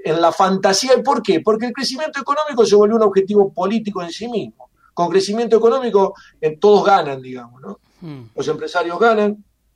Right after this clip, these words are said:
Speaker 1: los trabajadores consiguen empleo, los trabajos aumentan de salario, pese a que la desigualdad aumenta. Bueno,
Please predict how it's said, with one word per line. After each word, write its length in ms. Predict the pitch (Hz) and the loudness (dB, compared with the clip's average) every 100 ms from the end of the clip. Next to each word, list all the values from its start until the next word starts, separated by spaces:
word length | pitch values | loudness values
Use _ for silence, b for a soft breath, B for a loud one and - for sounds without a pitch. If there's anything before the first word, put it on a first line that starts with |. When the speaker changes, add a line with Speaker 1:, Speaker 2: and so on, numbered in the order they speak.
| _ | _
Speaker 1:
los 140 | 139 135 | -8 -4
trabajadores 540 | 151 156 151 170 165 | -2 0 2 0 0
consiguen 360 | 156 147 165 175 | -4 -6 -8 -8
empleo, 500 | 175 214 196 180 _ _ _ _ _ - | 0 2 2 -2 _ _ _ _ _ -6
los 220 | 143 131 | -4 0
trabajos 260 | 156 165 | 0 2
aumentan 240 | 165 165 160 | 0 0 0
de 60 | |
salario, 360 | 165 208 196 185 | 0 0 0 -2
pese 240 | 277 254 | -2 0
a 60 | 254 | 0
que 80 | 233 | 4
la 60 | |
desigualdad 540 | 208 196 202 185 196 190 | 4 2 -2 -2 0 0
aumenta. 440 | 180 160 139 160 | 0 -4 -4 -2
Bueno, 240 | 196 226 | 2 2